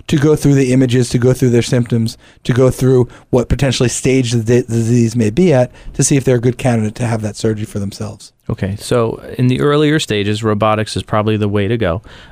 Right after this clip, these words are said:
Speaker 2: Um, so people should research to see what centers have that, 'cause it's, and if their doctor doesn't offer it, maybe they should take the initiative to look and research that themselves.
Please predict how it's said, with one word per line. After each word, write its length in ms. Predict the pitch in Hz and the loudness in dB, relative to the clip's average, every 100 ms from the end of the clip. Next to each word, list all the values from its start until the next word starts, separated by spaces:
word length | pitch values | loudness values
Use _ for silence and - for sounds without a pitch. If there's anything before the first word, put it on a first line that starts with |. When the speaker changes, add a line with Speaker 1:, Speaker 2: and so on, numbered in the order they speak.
| - | -4
Speaker 2:
Um, 240 | 107 107 | 0 0
so 180 | 101 113 | 0 -2
people 260 | 107 131 117 | -2 -2 -2
should 280 | - 131 | -2 -4
research 680 | 117 123 170 - 110 92 - | 0 0 0 0 -2 -2 -4
to 100 | - | -6
see 180 | 98 - | -4 -2
what 240 | 104 107 - | -2 -2 -4
centers 380 | 104 104 98 | -2 -2 -4
have 360 | - - 113 104 | -6 -6 -4 -4
that, 260 | 73 64 - | -6 -8 -4
'cause 180 | 113 104 | -4 -2
it's, 240 | 101 - | -6 -8
and 180 | - 117 | -4 -2
if 120 | 107 | -2
their 100 | 113 | -2
doctor 340 | 107 135 165 | 0 -2 -2
doesn't 300 | 127 113 104 | -2 0 0
offer 300 | 98 95 - | 0 0 -2
it, 100 | 101 - - - | -4 -4 -20 -8
maybe 180 | 117 117 | -2 0
they 140 | 113 107 | 0 -2
should 180 | - | -2
take 280 | 104 110 101 | -2 -2 -2
the 100 | - | -2
initiative 600 | 104 110 - 101 110 101 | 0 0 -2 -4 -2 -4
to 180 | - 101 | -4 -4
look 340 | 98 110 107 - | -2 -2 -2 -2
and 140 | 104 | -2
research 420 | 104 - 101 - | -2 -2 -4 -4
that 200 | 98 95 | -6 -4
themselves. 580 | 90 90 - 139 104 - | -2 -2 -2 0 0 -4